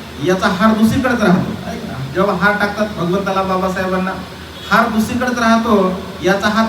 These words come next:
तिसरीकडे राहते ना, हा फोटो पण बघतो. बुद्ध पूजा करत असताना ते फोटोग्राफर सुद्धा म्हणतात, "इकडं बघा." म्हणजे पूजेशी काय घेणं देणं नाही त्यांना,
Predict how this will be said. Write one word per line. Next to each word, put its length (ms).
तिसरीकडे 320
राहते 300
ना, 60
हा 180
फोटो 240
पण 160
बघतो. 260
बुद्ध 200
पूजा 300
करत 220
असताना 460
ते 60
फोटोग्राफर 720
सुद्धा 260
म्हणतात, 260
"इकडं 260
बघा." 240
म्हणजे 180
पूजेशी 500
काय 200
घेणं 200
देणं 120
नाही 180
त्यांना, 240